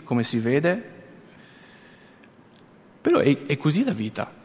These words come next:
no? Non, non possiamo portare con noi delle cose. Di nuovo questo fatto ci spinge, no? A farci tesori in cielo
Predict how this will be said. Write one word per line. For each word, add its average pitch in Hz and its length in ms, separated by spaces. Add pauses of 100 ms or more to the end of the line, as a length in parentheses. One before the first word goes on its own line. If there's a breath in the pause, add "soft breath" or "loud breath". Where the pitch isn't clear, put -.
(160)
no? 208 320
Non, 131 180
non - 140
possiamo 170 340
portare 165 480
con 151 160
noi 135 260 (320)
delle 107 220
cose. 95 400 (4000 loud breath)
Di 139 100
nuovo 160 260
questo 131 360
fatto 127 360
ci 135 120
spinge, 123 560 (140)
no? 135 300 (760 loud breath)
A 127 80
farci 147 420
tesori 143 840
in 127 420
cielo 147 400